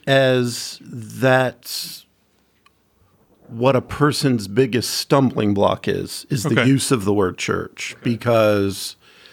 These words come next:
Speaker 1: when they see the word church, they immediately think, now, and I think, and I'm not trying to go th-, past a bunch of rabbit trails, okay,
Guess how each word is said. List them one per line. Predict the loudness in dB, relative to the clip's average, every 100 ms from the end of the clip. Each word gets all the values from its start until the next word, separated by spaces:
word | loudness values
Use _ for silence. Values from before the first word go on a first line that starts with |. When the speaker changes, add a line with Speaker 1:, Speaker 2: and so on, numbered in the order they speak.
| -20 -10
Speaker 1:
when | 0 4 4
they | 4 4 4 0 -6 _ _ _
see | -12 -8 0 2 4
the | 4
word | 4 2
church, | -2 -2 -2 -2 -2
they | 0 2
immediately | 4 4 4 2 0 0 -4 -6
think, | -4 -4 -4 -6 -14 _ _ _ _ _ _ _ _ _ _ _ _ 0
now, | 4 4 0 _ _
and | 2
I | 2
think, | 2 -2 -4 -12 -20 -2
and | 0
I'm | 2
not | 0 0
trying | 0 2
to |
go | 2
th-, | 0 -6 -18 _
past | -4 -2 -2 -2
a |
bunch | -4 0
of |
rabbit | 2 2 0
trails, | -4 -6 -6 -14 -20 _ -8
okay, | -4 -4